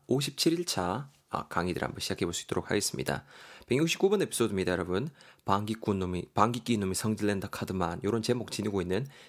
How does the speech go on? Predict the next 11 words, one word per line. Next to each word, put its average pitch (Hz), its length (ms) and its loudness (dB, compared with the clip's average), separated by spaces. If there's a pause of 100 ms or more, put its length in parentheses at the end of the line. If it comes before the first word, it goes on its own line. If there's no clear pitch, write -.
(120)
에피소드 98 360 0
되고 98 240 2
있고요. 101 360 2 (260)
대건이 135 300 4
그리고 104 240 2
영수 101 320 0
요 90 80 0
두 98 140 -2
친구간 - 360 -4
이야기 90 260 -2
되겠습니다. - 760 -6